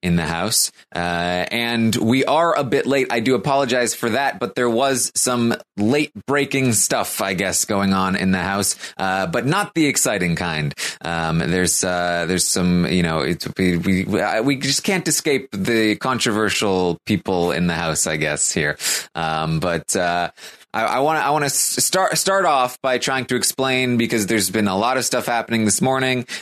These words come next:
Uh, so we're gonna try and get this, the story straight here. With, this is what we were trying to make sure we got right before we started, uh, the show today. Um, so, uh, last night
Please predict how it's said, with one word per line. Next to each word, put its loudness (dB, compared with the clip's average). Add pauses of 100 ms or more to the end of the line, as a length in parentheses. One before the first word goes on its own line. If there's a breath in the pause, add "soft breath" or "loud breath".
Uh, 2
so 2
we're 0
gonna 0
try -2
and 0
get -2
this, 0
the -2
story 2
straight 0
here. 2
With, 2
this -2
is 0
what 0
we 4
were 2
trying -2
to 0
make 0
sure 0
we 2 (240)
got -2 (140)
right 0
before 0
we 2
started, -2 (280 loud breath)
uh, 0
the 0
show 2
today. 0 (320 loud breath)
Um, 0
so, 0 (840)
uh, 0
last 0
night 0